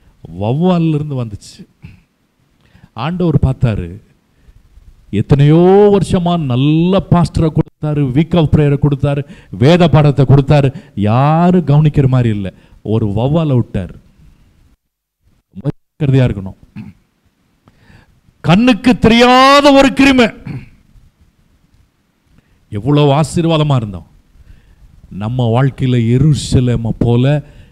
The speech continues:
சமாதானமா இருந்தது, இன்னைக்கு சமாதானம் இல்லாம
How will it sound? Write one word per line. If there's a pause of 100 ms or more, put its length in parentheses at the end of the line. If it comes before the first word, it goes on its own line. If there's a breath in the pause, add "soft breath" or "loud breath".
(520 soft breath)
சமாதானமா (120)
இருந்தது,
இன்னைக்கு
சமாதானம்
இல்லாம